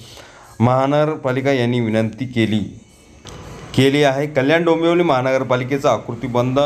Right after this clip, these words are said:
एक सात दोन हजार एकवीसच्या शासन निर्णयान्वये मंजूर करण्यात आलेला आहे. सदर आकृतीबंधात समूह घटकांची तीन पदे मंजूर करण्यात आलेली आहे. आयुक्त कल्याण डोंबिवली महानगरपालिका यांचे प्रस्तावांचे अवलोकन केले असता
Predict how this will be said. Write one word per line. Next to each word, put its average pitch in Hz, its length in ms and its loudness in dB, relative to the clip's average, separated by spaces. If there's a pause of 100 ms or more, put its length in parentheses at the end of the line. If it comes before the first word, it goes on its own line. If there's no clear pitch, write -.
(220)
एक 131 180 0
सात 156 200 2
दोन 131 160 -2
हजार 113 180 2
एकवीसच्या 135 420 -2
शासन 117 320 -2
निर्णयान्वये 107 520 2
मंजूर 113 380 2
करण्यात 107 320 0
आलेला 98 280 2
आहे. 98 280 2 (360)
सदर 147 240 4
आकृतीबंधात 123 600 -2
समूह 117 420 -4
घटकांची 107 400 -4 (380)
तीन 139 220 4 (260)
पदे 117 200 2
मंजूर 110 300 0
करण्यात 101 360 0
आलेली 98 320 2
आहे. 95 280 2 (360)
आयुक्त 165 400 2
कल्याण 127 360 2
डोंबिवली 120 580 0
महानगरपालिका 107 720 0
यांचे 113 220 0
प्रस्तावांचे 101 1040 0
अवलोकन 107 500 0
केले 104 220 -2
असता 95 360 0